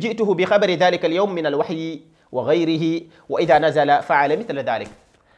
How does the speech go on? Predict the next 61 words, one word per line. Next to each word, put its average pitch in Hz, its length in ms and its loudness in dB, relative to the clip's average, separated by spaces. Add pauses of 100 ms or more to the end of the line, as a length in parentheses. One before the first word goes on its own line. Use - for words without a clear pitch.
Nee 147 140 -6
na 180 60 -6
su 196 120 -8
fekkee 220 280 -4
ne 185 80 -2
tey 180 180 -4
man 170 160 -4
maa 170 140 0
dem 160 220 -2 (120)
ca, 170 180 -2
ca, 143 220 -4
ca, 156 140 -4
ca 151 220 -2 (120)
jàngu 151 340 2
ga, 113 120 -4 (160)
man 135 140 -8
maa 151 140 0
dem 147 140 -2
ca 160 80 -6
yonente 147 240 -2
Yàlla 135 140 0
Muhammad 131 240 -6
alayhi 127 160 -4
salatu 127 220 -6
wassalam, 135 300 -4
su 165 120 -8
ma 190 100 0
ñëwee, 175 240 0 (440)
la 151 160 0
ma 202 120 2
fa 190 80 -2
dégg 165 260 -2
yépp 170 340 2
damay 156 220 -4
ñëw 143 120 -4
daal 135 120 0
di 135 60 -6
ko 131 100 -8
koy 135 140 -6
nettali. 127 340 -8 (340)
Su - 140 -16
fekkee 151 360 -2
alquran 156 360 -4
gu 143 80 -4
wàcc 156 260 2
la, 95 80 -12 (280)
ma 131 100 -6
daal 135 140 2
di 139 80 -6
koy 131 180 -4
wax. 104 200 -6 (480)
Moom 196 260 -2
itam 185 320 -4
bu 180 80 -2
subaa 170 300 0
su 175 120 -6
demee 151 220 -2
mu 147 100 -4
wax 139 100 -4
ma 127 120 -8
ko. - 80 -20